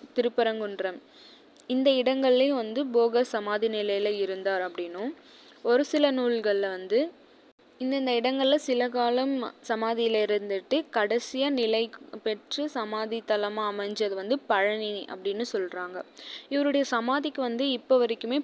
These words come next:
புலிப்பாணி சாமியாருடைய, அவங்க வழி வழி வரக்கூடியவங்க வந்து இப்ப வரைக்கும் வழிபாடும் தொண்டும் செஞ்சு வராங்க. அதனால இது மூலமாவே நம்ம தெரிஞ்சுக்கலாம், புலிப்பாணி தான் இவரோட சீடர் அப்படின்னு சொல்லிட்டு.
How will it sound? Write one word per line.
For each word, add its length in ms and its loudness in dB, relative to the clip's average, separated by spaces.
புலிப்பாணி 600 0
சாமியாருடைய, 960 -2
அவங்க 300 0
வழி 340 2
வழி 260 0
வரக்கூடியவங்க 920 -2
வந்து 420 -2
இப்ப 240 2
வரைக்கும் 320 2
வழிபாடும் 720 2
தொண்டும் 440 0
செஞ்சு 300 -2
வராங்க. 640 0
அதனால 640 -2
இது 200 0
மூலமாவே 380 2
நம்ம 180 0
தெரிஞ்சுக்கலாம், 640 -2
புலிப்பாணி 480 2
தான் 140 4
இவரோட 480 0
சீடர் 640 0
அப்படின்னு 320 -6
சொல்லிட்டு. 440 -8